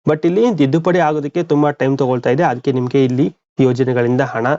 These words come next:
ಇಲ್ಲಿ ಸಿಗ್ತಾ ಇಲ್ಲ ನಿಮ್ಗೆ. So ಹಾಗಾಗಿ ಅಧಿಕಾರಿಗಳು, ಇದಕ್ಕೆ ಸಂಬಂಧಪಟ್ಟ ಅಧಿಕಾರಿಗಳು, so ಈ ಒಂದು ರೇಷನ್ ಕಾರ್ಡ್‌ಗೆ ಅಪ್ಡೇಟ್ ಮಾಡ್ಸೋದಕ್ಕೆ, ತಿದ್ದುಪಡಿ ಮಾಡ್ಸೋದಕ್ಕೆ ಸಲ್ಲಿಸಿದಂತ ಅರ್ಜಿಗಳನ್ನು so ಆದಷ್ಟು ಬೇಗ ತಿದ್ದುಪಡಿ ಮಾಡಿ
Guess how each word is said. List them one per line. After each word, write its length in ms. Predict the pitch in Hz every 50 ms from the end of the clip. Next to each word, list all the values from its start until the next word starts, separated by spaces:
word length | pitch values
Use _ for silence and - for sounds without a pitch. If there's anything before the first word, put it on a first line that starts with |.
| - _ _ _ -
ಇಲ್ಲಿ 180 | 135 131 143
ಸಿಗ್ತಾ 360 | - - 131 120 _ - 123 110
ಇಲ್ಲ 140 | 110 113
ನಿಮ್ಗೆ. 300 | 107 107 104 107 107 110
So 320 | 107 - - - - - 131
ಹಾಗಾಗಿ 540 | 135 139 156 180 190 196 190 185 208 196 160
ಅಧಿಕಾರಿಗಳು, 760 | 139 135 180 175 - 180 170 165 165 156 151 147 156 170 175
ಇದಕ್ಕೆ 240 | 160 139 127 - 156
ಸಂಬಂಧಪಟ್ಟ 600 | - - 120 120 127 131 135 139 131 139 131 -
ಅಧಿಕಾರಿಗಳು, 800 | 127 120 117 120 117 - 135 123 120 120 117 117 120 - - - _ _ _ _ - -
so 80 | 147
ಈ 40 | 143
ಒಂದು 240 | 139 143 147 156 156
ರೇಷನ್ 420 | 131 127 135 131 - 160 156 151
ಕಾರ್ಡ್‌ಗೆ 480 | 147 - 147 139 135 131 135 143 151 151
ಅಪ್ಡೇಟ್ 420 | 139 123 - - 147 139 135 -
ಮಾಡ್ಸೋದಕ್ಕೆ, 520 | 135 123 120 - - 123 131 127 - 139 127
ತಿದ್ದುಪಡಿ 500 | 135 127 117 135 131 131 139 131 135 131
ಮಾಡ್ಸೋದಕ್ಕೆ 640 | 123 113 110 - - 120 120 113 - 127 123 - - _ _ _
ಸಲ್ಲಿಸಿದಂತ 640 | - - 131 135 143 139 - 151 143 127 127 120 139
ಅರ್ಜಿಗಳನ್ನು 800 | 135 131 113 107 104 127 135 123 135 127 120 120 135 190 262 _ _ _ _ _ _ - -
so 80 | 123
ಆದಷ್ಟು 520 | 107 117 123 147 151 147 - - 170 170 160
ಬೇಗ 300 | 131 135 131 131 127 147
ತಿದ್ದುಪಡಿ 640 | 156 156 139 123 120 131 135 131 139 135 135 131
ಮಾಡಿ 440 | 127 120 113 110 113 127 175 202